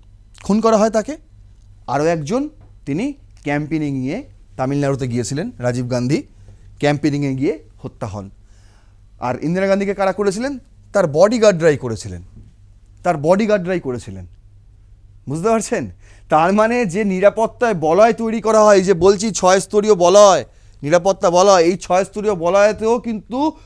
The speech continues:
বিশ্বস্ত লোক রাখতে হয়। সেটা ইন্দিরা গান্ধীর মৃত্যুর পর থেকে শিক্ষা নেওয়া হয়েছে।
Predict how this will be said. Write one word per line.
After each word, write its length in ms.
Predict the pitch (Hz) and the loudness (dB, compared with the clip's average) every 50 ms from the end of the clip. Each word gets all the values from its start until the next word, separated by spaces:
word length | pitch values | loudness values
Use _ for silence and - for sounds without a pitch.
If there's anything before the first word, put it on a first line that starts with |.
| - - | -20 -16
বিশ্বস্ত 680 | - 127 131 208 208 - - - 247 226 226 - - - | -10 -6 -4 -2 -2 -4 -2 -2 0 0 0 -2 -4 -4
লোক 520 | 233 196 175 160 156 170 208 226 220 - - | -4 -2 -2 0 2 2 4 4 2 0 -4
রাখতে 380 | 151 156 151 - - - 160 | -4 -2 -2 -4 -4 -6 -6
হয়। 340 | 143 120 120 127 123 110 98 - - _ _ - - _ _ _ - - | -4 -4 -2 -4 -4 -4 -8 -12 -18 _ _ -20 -20 _ _ _ -20 -12
সেটা 220 | - 156 - 190 220 226 190 | -10 -6 -4 -2 0 0 0
ইন্দিরা 240 | 170 160 165 160 165 | -2 -4 -4 -4 -4
গান্ধীর 360 | 160 165 160 160 160 185 226 240 - - - - - - | -4 -4 -4 -4 -4 -4 -4 -4 -6 -12 -18 -20 -10 -4
মৃত্যুর 380 | 143 165 165 - - 175 160 | -4 -4 -4 -2 -4 -4 -4
পর 200 | - - 165 165 160 160 - | -2 -2 -2 -4 -4 -4 -8
থেকে 200 | 165 160 - 240 262 254 - - - - - | -8 -6 -4 -4 -6 -6 -8 -12 -20 -12 -10
শিক্ষা 300 | 196 190 190 - - 165 | -10 -10 -10 -8 -6 -6
নেওয়া 220 | 156 147 143 131 120 113 | -4 -2 -4 -4 -4 -6
হয়েছে। 260 | 120 113 101 - 110 | -8 -10 -10 -12 -16